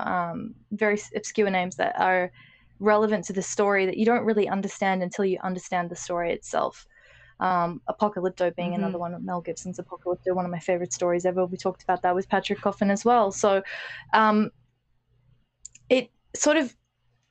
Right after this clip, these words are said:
Speaker 1: happens all the time in film.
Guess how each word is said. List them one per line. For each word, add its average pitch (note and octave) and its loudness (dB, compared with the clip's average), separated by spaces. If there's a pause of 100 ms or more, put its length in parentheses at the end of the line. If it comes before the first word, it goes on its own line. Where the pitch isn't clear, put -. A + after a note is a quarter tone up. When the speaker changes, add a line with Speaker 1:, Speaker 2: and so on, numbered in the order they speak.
(960)
Speaker 1:
happens C4+ 4
all G#3+ 4
the A3 2
time G#3 2
in F#3+ -4
film. G#3+ 0